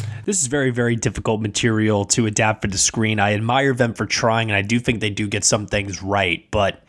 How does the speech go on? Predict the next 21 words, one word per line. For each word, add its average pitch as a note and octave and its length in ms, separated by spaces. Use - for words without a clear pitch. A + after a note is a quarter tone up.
like, B2 220
like C3 220
I - 20
said, A2+ 240
mixed A2 380
bag. G2 480
At B2+ 100
this G3 160
point, D3 400
what B2 80
I'd G#2+ 160
like D3 160
to A#2 60
do G2 280
is F#2+ 80
I'd G2 140
like B2 140
to - 80
pass - 320
it G#2+ 80
off G2+ 280